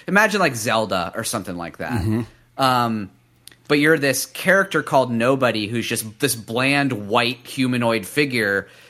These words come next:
Speaker 1: that has the ability to change into other forms. And each one of these forms has a particular skill set.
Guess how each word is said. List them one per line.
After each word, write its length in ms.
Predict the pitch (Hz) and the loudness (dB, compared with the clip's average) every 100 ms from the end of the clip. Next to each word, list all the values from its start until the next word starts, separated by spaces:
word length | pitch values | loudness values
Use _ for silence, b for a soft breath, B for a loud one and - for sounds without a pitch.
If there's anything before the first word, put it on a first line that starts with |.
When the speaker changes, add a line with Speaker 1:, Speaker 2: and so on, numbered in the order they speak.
| - | -4
Speaker 1:
that 100 | 131 | 2
has 260 | 156 156 | 2 2
the 140 | 156 151 | 2 0
ability 600 | 117 139 151 151 135 120 | 2 2 4 4 2 -2
to 140 | - | -6
change 680 | 127 - 143 139 139 135 - | -6 -2 0 2 2 0 -4
into 600 | 143 151 147 - 127 120 113 | -4 -4 -2 -2 -2 -2 2
other 300 | 131 131 117 | 2 2 0
forms. 640 | - 135 131 110 92 92 | -2 -2 0 0 -2 -4
And 140 | 110 120 | -6 -2
each 240 | 135 - | -2 0
one 160 | 143 143 | 0 2
of 120 | 123 | 0
these 200 | 120 107 | -4 -6
forms 440 | - 147 143 123 113 | -4 0 0 0 0
has 220 | 120 117 | -2 -2
a 40 | |
particular 560 | 98 117 - 123 110 95 | -8 -10 -10 -8 -6 -6
skill 320 | - - 170 | -8 -2 -2
set. 400 | 170 - 80 - | -2 -4 -6 -8